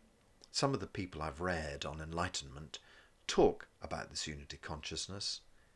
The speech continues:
and how with work it becomes a permanent state. That when one finally stops the stream of conscious thoughts that the ego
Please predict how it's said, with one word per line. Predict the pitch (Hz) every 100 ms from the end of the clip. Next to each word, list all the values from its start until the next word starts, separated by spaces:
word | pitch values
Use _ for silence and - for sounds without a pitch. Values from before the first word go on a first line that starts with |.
| - _ - _ _ _ _ - -
and | 98
how | - 117 113 113
with | 104 98 90
work | 82 - -
it | 71
becomes | 82 85 80
a | 82
permanent | - - 110 101 82 -
state. | - - 82 - - - - _ - - _ - - - - - - -
That | 113 110
when | 117 110
one | 98 95
finally | - 151 160 151 95
stops | - - - - 135 98 - - - - - -
the | -
stream | - - - 117 85 76 71
of | - -
conscious | - 104 92 - -
thoughts | - 107 71 - - - - - - _ _ _ - _ _
that | 110 85
the | 104 -
ego | 110 95 90 82